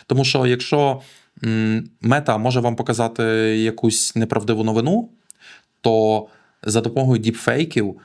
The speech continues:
люди можуть згенерувати мене, вас, де ви робите абсолютно непристойні речі, і вам потім доводити, що ви не верблюд, і ви цього не робили, а насправді це діпфейк. Сьогодні ми живемо в епосі постправди, де ми абсолютно не знаємо,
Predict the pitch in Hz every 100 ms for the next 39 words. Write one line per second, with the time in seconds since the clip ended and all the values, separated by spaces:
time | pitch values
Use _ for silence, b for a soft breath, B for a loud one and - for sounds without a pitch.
0 | B 110 117 151 113 104 107 107 104 113
1 | 110 107 113 113 107 101 101 107 101 107
2 | 127 131 - 104 104 120 147 - - _
3 | _ 107 110 127 131 131 135 131 131 127
4 | - 143 151 131 120 123 127 123 123 117
5 | 151 180 - - 107 139 165 127 113 107
6 | 107 131 117 113 - 113 117 107 107 120
7 | 165 107 113 117 110 104 104 147 135 107
8 | 107 - 139 127 104 - 110 101 110 -
9 | 139 113 - B B B B - 127 170
10 | 143 127 113 131 147 104 107 - - 139
11 | 143 117 - 120 - 131 127 160 117 107
12 | 110 131 - - 135 131 117 113 127 117